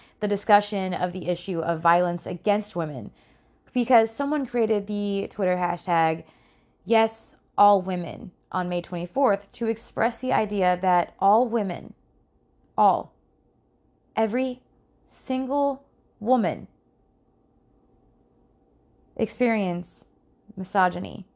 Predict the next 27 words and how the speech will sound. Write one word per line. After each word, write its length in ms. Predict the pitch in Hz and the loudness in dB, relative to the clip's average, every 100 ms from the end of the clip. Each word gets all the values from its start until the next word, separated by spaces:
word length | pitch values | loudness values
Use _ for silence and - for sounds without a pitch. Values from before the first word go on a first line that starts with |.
| _ _ _ _ _ _ | _ _ _ _ _ _
and 200 | 202 185 | -2 -2
sexism, 600 | 180 175 175 165 160 190 180 _ _ _ _ | 0 -2 -2 -6 -6 -10 -12 _ _ _ _
although 540 | - 196 220 214 220 196 _ - | 0 2 4 2 0 -4 _ -8
not 280 | 202 214 | -2 -2
men. 340 | 220 233 185 170 - - - _ _ | 0 -2 -4 -10 -18 -20 -20 _ _
I'm 80 | 202 | -6
sorry, 340 | 185 180 - - _ _ _ - | -2 -2 -4 -12 _ _ _ -8
not 440 | 202 196 196 - - _ _ _ _ | 0 0 0 -4 -20 _ _ _ _
all 200 | 202 185 | 2 2
men 320 | 180 185 - - _ _ _ _ _ _ _ | 2 -2 -4 -14 _ _ _ _ _ _ _
are 100 | 165 | -8
sexist. 540 | 160 165 - - - - _ _ _ _ - | -4 -4 -4 -10 -14 -20 _ _ _ _ -4
All 140 | 285 | 2
right, 320 | 269 240 165 - _ | 4 4 4 -2 _
now 480 | 240 262 254 240 233 | -4 -2 0 -2 -2
that 680 | 202 196 254 320 370 - - - | -6 0 6 6 4 -2 -12 -4
is 260 | 277 247 262 | -4 -4 -6
the 260 | 196 247 214 | -6 -6 -8
case 640 | - 226 233 226 - - _ _ _ _ _ | -6 -2 -2 -4 -8 -12 _ _ _ _ _
that 200 | 208 208 | -2 0
I 140 | - 190 | 2 0
have 380 | 185 190 185 - | 2 2 2 -4
for 120 | 202 | -8
you 240 | 190 165 | -6 -6
today. 680 | 160 - 170 233 240 226 226 220 | -6 -6 -4 0 0 2 0 0
Elliot 540 | 180 180 170 165 190 | -2 0 0 -2 0
Rodger, 580 | 240 233 220 233 220 | 2 2 0 -2 -2